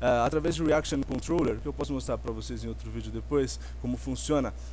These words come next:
eh, a gente amarra eles nessa interface visual. Na verdade, o que eu tenho aqui, então, é, é, por exemplo, um dummy que quando eu subo atinge cem por cento de um target que a gente chama de show up. Eu vou mostrar os dentes de cima. Dá pra sacar? Quando ele passa do ponto zero e vem ao ponto menos um,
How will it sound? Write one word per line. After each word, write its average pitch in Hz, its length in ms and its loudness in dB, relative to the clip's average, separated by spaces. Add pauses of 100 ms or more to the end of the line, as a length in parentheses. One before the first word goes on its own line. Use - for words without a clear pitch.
eh, 120 360 6
a 139 120 4
gente 180 320 2
amarra 175 420 6
eles 175 180 2
nessa 180 240 2
interface 160 540 0
visual. 131 420 0 (580)
Na 170 100 4
verdade, 180 320 6
o 156 40 -4
que 175 40 2
eu 156 60 0
tenho 160 180 4
aqui, 160 180 0
então, 160 320 4 (320)
é, 120 320 6
é, 139 40 4
por 160 160 0
exemplo, 147 400 4
um 208 80 2
dummy 202 420 2 (180)
que 165 120 -4
quando 214 240 4
eu 214 100 2
subo 170 460 4
atinge 180 440 2
cem 196 160 4
por 175 200 -6
cento 175 280 -2
de 143 80 -4
um 165 120 0
target 147 540 2
que 147 60 -4
a 139 40 -2
gente 131 200 -2
chama 135 200 0
de - 80 -6
show 127 280 2
up. 101 140 -2
Eu 127 60 0
vou 131 40 0
mostrar 131 360 0
os 123 80 -2
dentes 120 200 -4
de 127 120 -4
cima. 107 340 -2 (260)
Dá 135 80 0
pra 131 60 0
sacar? 151 300 2
Quando 170 160 0
ele 170 120 4
passa 214 320 6
do 196 120 0
ponto 185 400 -2
zero 139 340 4
e 123 60 -2
vem 160 140 0
ao 160 100 4
ponto 151 360 -2
menos 165 280 -2
um, 202 180 0